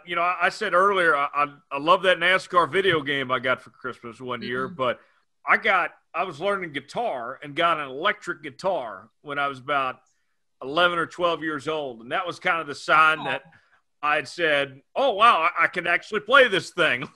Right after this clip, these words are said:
Speaker 1: <laughs> I can, you know, actually mean something of some sort. So, uh, that was cool getting that from my parents one year. Dominic, how about you? Uh,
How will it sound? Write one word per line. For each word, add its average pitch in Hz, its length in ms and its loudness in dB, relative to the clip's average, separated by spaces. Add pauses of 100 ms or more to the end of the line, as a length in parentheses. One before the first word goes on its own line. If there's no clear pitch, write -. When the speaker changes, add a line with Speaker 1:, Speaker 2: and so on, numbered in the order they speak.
(100)
Speaker 1:
<laughs> - 180 -6
I - 80 -4
can, 214 240 -8 (380)
you 202 100 -2
know, 196 160 0
actually 196 520 -2 (160)
mean 240 340 -4
something 151 460 -6
of 123 100 -10
some 131 200 -14
sort. 110 380 -12
So, 160 400 -4 (340)
uh, 143 280 -4
that 202 140 4
was 160 120 -12
cool 160 180 -4
getting 147 180 -6
that 147 160 -2
from 147 100 -16
my 139 100 -4
parents 135 440 -4
one 135 160 -8
year. 127 160 -6
Dominic, 220 440 4
how 220 80 2
about 349 280 2
you? 311 260 2
Uh, 180 260 4